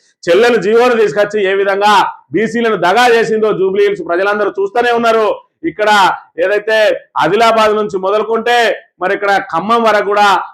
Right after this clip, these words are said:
అందరూ ఏకతాటి మీద ఉన్నారు. ఈసారి కాంగ్రెస్ కు మరి ఇక్కడ మ-, నమ్మి మోసపోయినాం కాబట్టి మళ్ళీ మనమే బుద్ధి చెప్పాలి, ఓటు ద్వారానే బుద్ధి చెప్పాలని, ఈ ఓట్లు ఎప్పుడు వస్తాయా అని ఎదురు చూస్తా ఉన్నారు. స్థానిక సంస్థల్లో మరి ఏదైతే రేవంత్ రెడ్డి ఈ జీవో ద్వారా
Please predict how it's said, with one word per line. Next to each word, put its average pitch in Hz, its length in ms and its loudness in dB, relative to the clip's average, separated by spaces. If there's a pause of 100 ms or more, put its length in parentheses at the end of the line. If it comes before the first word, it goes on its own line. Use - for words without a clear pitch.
అందరూ 214 460 2 (380)
ఏకతాటి 185 480 0
మీద 180 140 -2
ఉన్నారు. 180 400 0
ఈసారి 160 360 0
కాంగ్రెస్ 185 500 -2
కు 185 180 -2 (380)
మరి 160 120 0
ఇక్కడ 175 180 0
మ-, 151 200 -2
నమ్మి 185 440 -2
మోసపోయినాం 202 580 0
కాబట్టి 190 300 0
మళ్ళీ 175 300 0
మనమే 196 300 0
బుద్ధి 196 320 -4
చెప్పాలి, 190 340 0 (300)
ఓటు 208 200 0
ద్వారానే 208 400 0
బుద్ధి 175 300 -2
చెప్పాలని, 180 460 -2
ఈ 160 40 -2
ఓట్లు 170 340 -2
ఎప్పుడు 175 160 -4
వస్తాయా 170 300 -2
అని 165 180 -2
ఎదురు 160 300 0
చూస్తా 185 240 0
ఉన్నారు. 170 320 0 (260)
స్థానిక 160 280 -4
సంస్థల్లో 160 800 -2 (160)
మరి 147 500 -2
ఏదైతే 156 440 0
రేవంత్ 160 360 0
రెడ్డి 160 220 -2
ఈ 156 180 0
జీవో 156 320 -2
ద్వారా 170 340 2